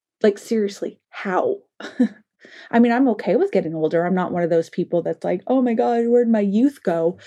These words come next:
But I just can't believe it happened so quickly. It's just, it's absolutely insane. But anyways,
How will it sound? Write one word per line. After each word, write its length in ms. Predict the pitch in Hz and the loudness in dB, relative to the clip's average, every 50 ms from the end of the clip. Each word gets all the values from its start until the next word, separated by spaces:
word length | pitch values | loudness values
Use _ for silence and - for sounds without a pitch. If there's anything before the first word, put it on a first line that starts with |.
| - - - - - _ | -20 -20 -20 -20 -6 _
But 140 | 214 208 202 | 0 2 4
I 80 | 196 | 4
just 440 | 202 196 214 220 214 226 240 - - | 2 2 0 -2 0 0 -2 -4 -6
can't 260 | - - 240 180 - | -4 -2 -2 -2 -2
believe 380 | - 185 180 202 262 294 262 254 | -2 0 2 2 2 2 0 -2
it 120 | - - | -4 -6
happened 720 | - - - 190 185 190 - 190 170 170 165 160 - - - _ _ _ _ _ _ - | -8 -10 -10 -8 -8 -4 -2 -2 -2 -2 -2 -4 -6 -10 -16 _ _ _ _ _ _ -20
so 300 | - - - 170 165 165 | -12 -6 -4 -2 -2 -4
quickly. 840 | - - - - - 175 285 403 - - - - - - - - - | -6 -10 -10 -4 -2 -2 0 -2 -2 -4 -4 -2 -2 -2 -4 -6 -6
It's 280 | - 180 160 - - | -6 -6 -6 -8 -12
just, 600 | - - 180 147 147 175 - - - - - - _ - - - - - - - - - | -8 -4 -2 -2 -2 -4 -8 -14 -20 -20 -20 -20 _ -20 -20 -20 -20 -20 -20 -20 -20 -20
it's 160 | - - - - | -16 -14 -12 -6
absolutely 880 | 233 262 392 403 - - - - 214 196 208 311 339 - 190 180 156 - | -2 -2 -2 -2 -4 -6 -6 -4 -2 0 0 0 0 0 0 0 0 -2
insane. 960 | - - - - - - - - - 226 359 440 294 175 - 107 - - - - _ _ - - - - - - _ - | -4 -6 -8 -10 -14 -16 -12 -6 -2 0 2 2 2 2 0 -2 -8 -12 -12 -16 _ _ -20 -20 -20 -20 -20 -20 _ -4
But 100 | 208 214 | 0 2
anyways, 580 | 285 285 269 190 - - - - - 202 - | 4 4 2 0 -2 -4 -6 -6 -6 -6 -8